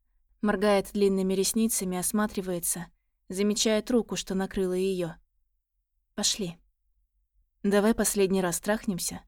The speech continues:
на посошок". Сжимаю ее бедро крепче, а потом напрягаюсь всем телом. Когда черты ее лица напрягаются, она наклоняется ко мне и шепчет рвано, ядовито: "Я лучше еще пять лет буду без секса, чем позволю себе просто трахнуть на посошок.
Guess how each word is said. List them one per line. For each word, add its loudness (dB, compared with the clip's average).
на -2
посошок". -4
Сжимаю 2
ее 2
бедро 2
крепче, 0
а -4
потом 0
напрягаюсь 0
всем -2
телом. -2
Когда 0
черты -2
ее 4
лица 2
напрягаются, 0
она 2
наклоняется 4
ко -2
мне 0
и -2
шепчет -2
рвано, -2
ядовито: -2
"Я -6
лучше 0
еще 2
пять 2
лет 2
буду -2
без 0
секса, 0
чем 2
позволю 4
себе 2
просто -2
трахнуть 0
на -2
посошок. -2